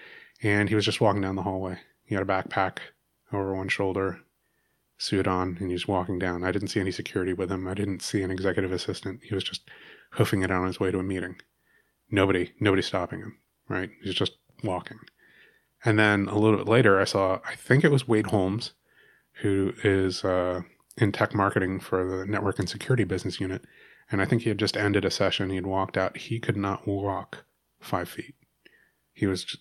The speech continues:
he just was mobbed by people, like, wanting to ask him, you know, add-on questions about everything. So I was like, "This is a weird business we're in, where the C E O can just walk down the hallway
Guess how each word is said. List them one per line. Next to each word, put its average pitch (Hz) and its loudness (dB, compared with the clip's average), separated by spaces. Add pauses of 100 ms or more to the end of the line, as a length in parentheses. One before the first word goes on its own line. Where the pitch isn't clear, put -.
he - -2
just - -4 (180)
was 95 -4 (120)
mobbed 92 -2
by 92 0
people, - -10 (180)
like, - -10 (760)
wanting 90 2
to 90 0
ask 90 -2
him, 90 -2
you 98 -8
know, 92 -4
add-on 92 -6
questions 90 -4
about 90 -8 (220)
everything. 90 0 (160)
So 104 0
I 101 2
was 98 2
like, 95 -2
"This 131 0
is 165 4
a 117 8
weird 101 4
business 95 0
we're 92 -6
in, 90 -6 (680)
where 101 0
the 95 -2
C 95 -2
E 104 0
O 92 0 (240)
can 101 0
just 92 -2 (140)
walk 95 0
down 92 -2
the 90 -4
hallway 92 -4